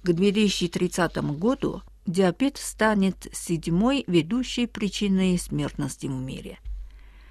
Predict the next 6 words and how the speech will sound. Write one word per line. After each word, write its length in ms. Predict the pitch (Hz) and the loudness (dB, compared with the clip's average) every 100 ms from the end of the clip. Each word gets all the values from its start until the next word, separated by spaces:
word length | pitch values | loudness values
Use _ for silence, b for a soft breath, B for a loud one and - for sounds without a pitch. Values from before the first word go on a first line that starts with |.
| b b - | b b -4
Диабет 560 | 156 180 175 208 202 | 4 4 6 2 2
является 560 | 190 170 180 196 190 175 | 0 0 0 0 0 -4
хроническим 1080 | - 180 180 220 - 202 - - 185 180 | 0 2 4 2 0 -4 -4 0 0 0
заболеванием, 800 | 156 175 185 202 175 123 87 - - - - - | -2 0 2 2 2 0 -4 -8 -10 -16 -18 -10
которое 540 | - 170 170 160 156 | -4 0 2 2 0
развивается, 1000 | 151 165 151 156 147 143 143 - 190 214 | 0 -4 0 -2 0 -4 -4 -6 -2 -4